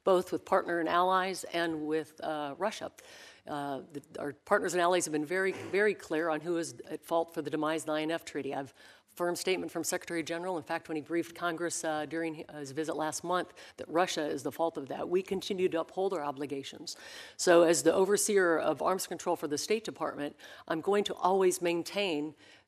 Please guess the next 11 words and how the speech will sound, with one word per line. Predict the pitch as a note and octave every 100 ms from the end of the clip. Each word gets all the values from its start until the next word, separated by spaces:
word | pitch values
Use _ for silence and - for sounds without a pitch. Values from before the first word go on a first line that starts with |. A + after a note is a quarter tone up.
| _
to | - F3
call, | D#3 - G3
there | F#3+ G3 F#3+
are |
consequences | - A3 B3 - - C#3+ - D#3 -
when | E3+ D#3+
you | E3
don't | D#3+ D3
fulfill | D3+ E3+
your | E3
obligation. | E3 D3+ D3+ F3+ - -